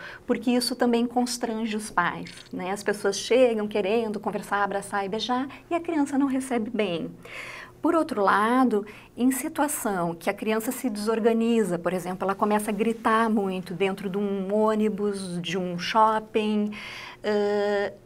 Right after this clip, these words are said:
ir direto à mãe, à cuidadora, à pessoa responsável e perguntar: "Tem alguma coisa que eu possa fazer pra te ajudar?"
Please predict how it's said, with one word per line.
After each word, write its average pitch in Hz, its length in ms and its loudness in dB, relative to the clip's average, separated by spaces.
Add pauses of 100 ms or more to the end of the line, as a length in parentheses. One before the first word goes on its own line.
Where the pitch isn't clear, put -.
(360)
ir 233 180 2
direto 240 540 2
à 254 60 4
mãe, 202 400 0
à 202 40 -6
cuidadora, 185 600 -4
à - 20 -2
pessoa 190 320 -4
responsável 180 720 -8
e 180 40 -8
perguntar: 180 560 -8 (360)
"Tem 214 140 -2
alguma 214 380 0
coisa 208 340 -2
que 214 80 -6
eu 202 40 -2
possa 196 260 -4
fazer 175 240 -2
pra 180 120 -6
te 175 200 -6
ajudar?" 170 520 -6